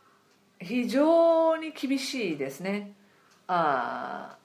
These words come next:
ー、まあ、出迎えに出てきたっていうことで、周りみんな聞いてるわけですよ、これをね。もう、「彼女の中で何を見てるの、あなたは」って言いたくなりますが、あー、彼女も怒ってますね。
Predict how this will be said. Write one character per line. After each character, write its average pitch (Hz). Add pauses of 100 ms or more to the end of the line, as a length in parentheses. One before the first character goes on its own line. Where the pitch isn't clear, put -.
ー、 -
ま 196
あ、 180
出 226
迎 311
え 302
に 294
出 240
て 254
き -
た 180
っ 175
て 156
い 151
う 147
こ 151
と 139
で、 135
周 240
り 220
み 220
ん 349
な 339
聞 311
い 285
て 294
る 277
わ 262
け 262
で 139
す 135
よ、 -
こ -
れ 127
を -
ね。 - (1000)
も 202
う、 202
「彼 349
女 220
の 165
中 170
で 139
何 147
を 320
見 453
て 494
る 370
の、 233
あ 214
な 208
た 180
は」 147
っ -
て 135
言 147
い 165
た 165
く 160
な 156
り 156
ま 156
す -
が、 139 (600)
あ 151
ー、 - (120)
彼 320
女 277
も 247
怒 240
っ 240
て 160
ま 131
す -
ね。 -